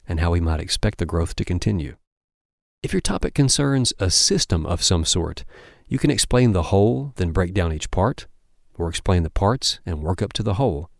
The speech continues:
or you can jump into the middle and work your way out. For example, if I were a nursing student asked to give a presentation on the human body, I'd begin by covering how the nervous system controls our muscles,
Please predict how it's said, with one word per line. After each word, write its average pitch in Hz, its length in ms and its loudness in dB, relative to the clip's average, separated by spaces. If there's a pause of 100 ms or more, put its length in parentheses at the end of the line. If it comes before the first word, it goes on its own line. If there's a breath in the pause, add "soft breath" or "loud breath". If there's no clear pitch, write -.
(440 loud breath)
or 156 140 -2
you 165 120 2
can 123 180 2
jump 120 200 4
into 120 160 4
the 110 80 2
middle 107 380 2 (140)
and 82 120 -6
work 90 220 -2
your 98 80 2
way 92 220 2
out. 92 300 -6 (720)
For 98 100 0
example, 87 480 0 (140)
if - 180 -6
I 139 100 2
were 123 160 6
a 92 60 4
nursing 107 400 2
student 113 480 0
asked 98 200 0
to 104 60 -2
give 98 140 2
a 85 40 -2
presentation 95 720 0
on 85 100 0
the 76 60 -4
human 87 260 0
body, 92 360 -2 (480 loud breath)
I'd 117 160 -4
begin 127 260 4
by 113 120 6
covering 98 360 2
how 85 140 2
the 80 100 -4
nervous 110 320 0
system 90 320 0
controls 82 440 -2
our 71 100 -6
muscles, 95 540 -2